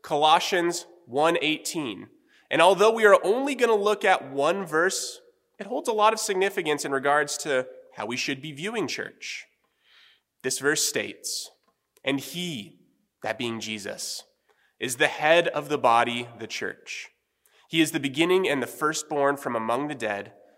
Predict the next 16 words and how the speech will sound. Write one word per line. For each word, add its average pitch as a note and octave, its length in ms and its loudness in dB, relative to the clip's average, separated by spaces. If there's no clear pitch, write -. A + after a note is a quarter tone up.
so B2 180 -4
that A#2+ 100 -2
in A#2 240 -6
everything E3 720 -4
he E3 580 -12
might A2 280 -6
have A2+ 400 -4
the A2 80 -14
supremacy." - 720 -12
This - 160 -10
is A2 100 -10
God's G#2+ 300 0
word A2+ 260 -2
for - 160 -8
us - 200 -8
today. G#2 340 -10